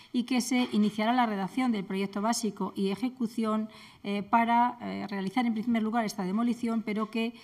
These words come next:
eh, prevé la, eh, construcción y la redacción de un proyecto de ejecución en los próximos meses para renovar este, este centro y, mm, la Consejería tiene previsto el traslado de la Escuela de Arte de Valladolid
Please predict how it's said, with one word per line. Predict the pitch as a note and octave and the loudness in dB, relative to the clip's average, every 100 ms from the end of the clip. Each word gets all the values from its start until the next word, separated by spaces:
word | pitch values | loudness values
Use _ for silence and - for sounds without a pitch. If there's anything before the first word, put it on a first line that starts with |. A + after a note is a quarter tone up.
| - - | -20 -14
eh, | - | -6
prevé | G3+ G#3+ A#3+ C#4 - | 0 2 2 0 -4
la, | G#3 G3 G3 F#3+ F#3+ - | -4 0 2 4 2 0
eh, | G3 | -6
construcción | G3 F#3+ G3+ G3 C4 C#4+ C4+ - | -4 -4 -4 -2 -2 0 -2 -4
y | F#3+ | -6
la | G#3 | -4
redacción | F#3+ F#3+ - A#3 | -4 -6 -2 0
de | G#3 | 2
un | F#3+ | 0
proyecto | F#3+ G3+ G#3+ G#3 | -2 0 -2 -2
de | G3 | -4
ejecución | F#3 B3+ B3 G#3+ - A3+ A3+ A#3 - - - | -2 -4 -2 -4 0 0 0 -2 -12 -14 -4
en | G3 | -2
los | F#3+ | -2
próximos | G3+ G3 A3+ A3+ G#3+ | -4 -2 0 2 2
meses | A3 A3 A3 G#3+ | 0 0 -2 -4
para | - G#3+ G#3+ | -2 0 0
renovar | A3 G#3 F#3 G3 A#3+ A3+ - - - - | 0 0 0 2 2 0 -10 -20 -18 -4
este, | G3+ - G#3 G3+ A#3 | -4 0 -2 0 -2
este | - B3 | 0 -2
centro | - A#3 A3 A#3 A#3+ B3 | 0 0 2 0 0 0
y, | G#3+ G#3+ - | -2 -2 -4
mm, | - G3+ G3 F#3+ G3 | -2 0 0 -2 -4
la | G3 G3 | -4 -4
Consejería | G3+ G3 F#3+ G#3+ B3 G#3 | -4 -4 -2 0 0 0
tiene | F#3+ F#3+ | -2 -2
previsto | G3+ G#3 G#3 - A3 - | -2 0 0 0 -2 -2
el | G3+ | -4
traslado | G3+ G3 A3+ B3+ F#3 E3+ | -2 0 2 2 0 -4
de | F3+ | -4
la | F#3 | -4
Escuela | F#3 - A3 G#3 | -4 -4 -2 0
de | G3+ | 0
Arte | G#3 G#3 | -2 -4
de | F#3 | -6
Valladolid | F3+ F#3+ A3+ G3+ G3 | -4 -2 -2 0 0